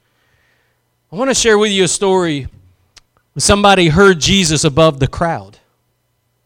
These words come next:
That's a good story. Look at this last verse before we turn there. It says, "Thy testimonies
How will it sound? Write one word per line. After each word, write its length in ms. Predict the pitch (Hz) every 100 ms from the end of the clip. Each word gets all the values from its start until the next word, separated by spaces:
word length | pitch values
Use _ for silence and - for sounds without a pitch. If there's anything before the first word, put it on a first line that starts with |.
| _ _ _ _ _ _ _ _ _
That's 160 | 170 160
a 60 |
good 180 | 127 151
story. 400 | - - 110 110 - - - _ _ _ _ _ _ _ _ _ _ _ _ _ _ _ _ _ - -
Look 120 | 190
at 80 | 220
this 220 | 226 214
last 300 | 202 208 190
verse 260 | 170 185 160
before 320 | 160 160 165
we 100 | 160
turn 260 | 156 156 135
there. 180 | 131 160
It 80 |
says, 280 | - 202 165
"Thy 300 | 156 196 226
testimonies 1040 | 226 226 214 - 165 156 147 147 - -